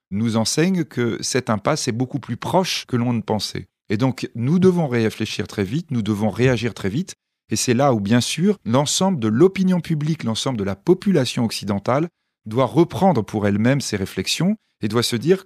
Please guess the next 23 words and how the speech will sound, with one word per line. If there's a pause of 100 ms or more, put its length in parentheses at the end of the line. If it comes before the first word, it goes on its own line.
(100)
Que
suis-je
prête
à
changer
aujourd'hui
dans
mes
habitudes, (340)
dans
mes
comportements
du
quotidien ? » (260)
C'est
au
fond
à
cela
que
ramène
le
livre.